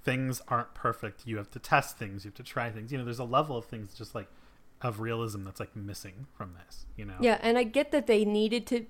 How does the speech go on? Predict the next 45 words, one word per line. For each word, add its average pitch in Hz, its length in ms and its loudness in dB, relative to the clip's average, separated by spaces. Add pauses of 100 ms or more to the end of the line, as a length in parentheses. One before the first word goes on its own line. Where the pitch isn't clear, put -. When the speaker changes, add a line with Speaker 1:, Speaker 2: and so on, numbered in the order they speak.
Speaker 2:
the 208 240 4
plot 240 400 4
needed 208 360 4
to 208 60 -6
have 175 200 -2
a 165 40 -6
suit, 311 340 0 (180)
and 202 100 6
it - 60 4
needed 214 260 4
to 240 80 0
be 214 140 2
built 185 220 4
within 160 220 -2
two 175 160 0
hours, 254 380 2 (160)
and 196 80 2
it 190 60 4
needed 196 240 2
to - 40 -4
be 190 60 4
able 170 160 4
to 160 60 2
work. 87 320 -4
I 196 100 4
get 262 300 2
it. - 160 -4 (260)
And 202 140 4
that's 226 140 4
a 233 40 -2
hard 247 400 6
sell 196 300 8
already 180 280 6
off 175 120 -2
the 165 80 -2
bat, 151 220 6
and 175 120 4
I 175 80 2
get 160 220 0
that, - 240 -6
and 170 100 0
I'll 175 80 2
give 190 240 2
them 156 140 2
that. 147 240 -2